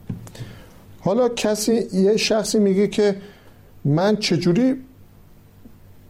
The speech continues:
به چه صورت مسیح رو بی‌حرمتی کردم؟ من کی بی‌حرمتی کردم؟ بی‌حرمتی نکردم. خیلی هم دوست دارم و، ام، می‌خوام که،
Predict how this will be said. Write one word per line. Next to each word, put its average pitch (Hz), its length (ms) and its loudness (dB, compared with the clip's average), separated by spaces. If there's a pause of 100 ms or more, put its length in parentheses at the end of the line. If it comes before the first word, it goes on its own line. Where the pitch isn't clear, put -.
(120)
به 151 180 0
چه 202 200 -2
صورت 214 680 0 (260)
مسیح 160 440 2
رو 160 260 0 (600)
بی‌حرمتی 143 680 2
کردم؟ 120 460 0 (300)
من 151 140 2
کی 202 200 -2
بی‌حرمتی 160 540 2
کردم؟ 120 420 0
بی‌حرمتی 151 580 0
نکردم. 123 640 0 (540)
خیلی 196 280 2
هم 208 100 0
دوست 214 420 0
دارم 220 420 2 (680)
و، 220 300 2 (1900)
ام، 165 500 2 (760)
می‌خوام 175 440 2
که، 233 340 2